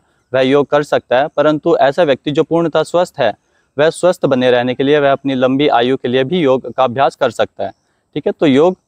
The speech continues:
दोनों व्यक्ति कर सकते हैं। यदि कोई बीमार है तो वह भी योग कर सकता है और यदि कोई स्वस्थ है तो वह भी योग कर सकता है। तो सबसे पहले हम योग के विषय में ये मानते हैं कि योग सिर्फ, अ,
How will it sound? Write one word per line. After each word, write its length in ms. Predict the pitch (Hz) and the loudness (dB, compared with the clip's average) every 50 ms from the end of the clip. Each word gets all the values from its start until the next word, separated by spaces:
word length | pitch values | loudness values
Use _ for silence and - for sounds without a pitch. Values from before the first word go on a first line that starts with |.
| - | -8
दोनों 280 | 123 127 147 156 165 147 | -4 -2 0 0 2 2
व्यक्ति 280 | 131 123 - - 180 | 0 0 0 -2 -2
कर 160 | 175 - 147 123 | 0 0 -2 0
सकते 300 | - 117 104 - - 104 | -2 -4 -4 -4 -8 -10
हैं। 160 | 104 92 - _ _ _ _ _ _ _ - | -10 -10 -12 _ _ _ _ _ _ _ -2
यदि 200 | 117 113 117 113 | 0 0 0 0
कोई 160 | - 117 113 | 0 0 2
बीमार 360 | 110 120 123 135 143 151 160 | 2 2 2 2 2 2 2
है 100 | 175 185 | 0 -2
तो 180 | 175 _ 139 117 | -2 _ -4 -2
वह 160 | 113 117 127 | -2 -2 0
भी 120 | 127 143 | 0 0
योग 160 | 147 143 139 - | 0 0 0 0
कर 120 | 143 135 | -2 -2
सकता 300 | - - 135 - - 170 | -2 -4 -6 -4 -4 -4
है 60 | 180 | -4
और 220 | 208 - 127 127 120 | -2 0 0 0 2
यदि 200 | 120 120 123 123 | 0 0 0 -2
कोई 220 | - 127 127 127 | 0 0 0 0
स्वस्थ 300 | - - 143 160 160 - - | 0 -2 -2 -2 -2 -2 -2
है 100 | 170 156 | -4 -4
तो 180 | - - 165 | -2 -2 0
वह 120 | 139 131 131 | 0 2 2
भी 120 | 127 131 | 2 2
योग 160 | 123 117 110 | 2 2 2
कर 120 | - 135 110 | 0 -2 -4
सकता 340 | - 117 107 - _ - 95 | -2 -4 -6 -6 _ -12 -14
है। 60 | - - - - _ _ _ _ _ _ _ _ - | -14 -16 -20 -20 _ _ _ _ _ _ _ _ 0
तो 220 | 143 143 143 139 | 2 4 4 2
सबसे 280 | 135 - 170 143 - 185 | 2 0 -2 -2 -2 0
पहले 240 | 180 175 185 196 202 | 2 2 2 2 0
हम 180 | 196 190 185 | -2 -2 0
योग 160 | 165 156 160 | 0 0 0
के 120 | - - 160 | 0 -2 -4
विषय 240 | 151 143 - 165 160 | -4 -2 -2 -2 -2
में 160 | 165 165 165 | 0 0 2
ये 280 | 151 147 156 156 143 131 | 2 2 2 0 0 0
मानते 340 | 135 131 131 135 127 - 156 | 0 2 2 0 0 -2 -2
हैं 160 | 165 170 165 | -2 -2 -6
कि 240 | - - 170 165 147 | -4 -2 -2 0 2
योग 180 | 147 151 151 143 | 2 2 0 -2
सिर्फ, 320 | - - 180 185 - 214 | -2 -2 -4 -2 -2 -2
अ, 80 | 202 | -4